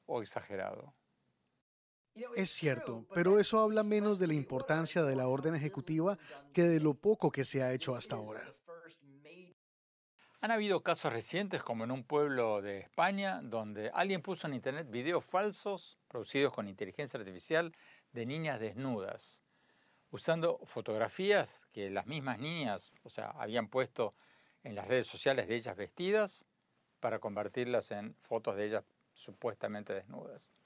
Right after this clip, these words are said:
Speaker 1: ¿Cómo se va a poder detener esto?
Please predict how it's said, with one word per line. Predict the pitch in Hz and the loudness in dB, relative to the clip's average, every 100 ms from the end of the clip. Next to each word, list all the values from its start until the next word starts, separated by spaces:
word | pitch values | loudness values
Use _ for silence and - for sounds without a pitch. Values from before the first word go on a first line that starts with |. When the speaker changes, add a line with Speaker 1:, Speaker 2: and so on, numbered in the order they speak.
| _ _ _ - _ _ _ _ _ _ | _ _ _ -20 _ _ _ _ _ _
Speaker 1:
¿Cómo | - 135 131 | -14 -10 -8
se | - | 0
va | 127 | 0
a | |
poder | 123 117 117 110 | 0 -2 0 0
detener | 101 - 101 98 95 | -4 -8 -10 -8 -10
esto? | 87 _ 160 | -12 _ -20